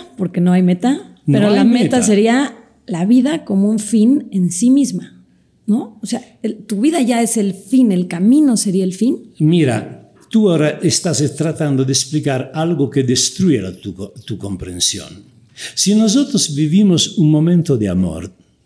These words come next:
Speaker 2: tú y yo, o con,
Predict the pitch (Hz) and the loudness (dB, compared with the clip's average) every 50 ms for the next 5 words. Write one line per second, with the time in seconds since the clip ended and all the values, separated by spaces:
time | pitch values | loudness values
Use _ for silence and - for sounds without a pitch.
0 | _ - - 262 196 117 87 78 82 87 101 101 98 107 117 117 - - _ _ | _ -6 -2 -2 0 0 -2 -4 -4 -4 -4 -4 -6 -8 -12 -16 -20 -20 _ _
1 | _ _ _ _ _ _ _ _ _ - 170 139 101 95 - - - _ _ _ | _ _ _ _ _ _ _ _ _ -8 -8 -6 -8 -8 -14 -18 -20 _ _ _
2 | _ _ _ _ - 139 127 117 107 98 90 90 - - | _ _ _ _ -6 -4 -4 -4 -4 -6 -8 -12 -16 -20